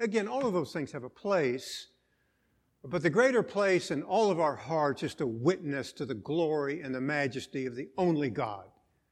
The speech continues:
That is our purpose upon this earth. Our world is, uh, given hell-bent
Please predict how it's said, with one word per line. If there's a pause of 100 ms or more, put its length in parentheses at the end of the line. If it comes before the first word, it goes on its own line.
(200)
That
is
our
purpose
upon
this
earth. (1400)
Our
world
is,
uh,
given
hell-bent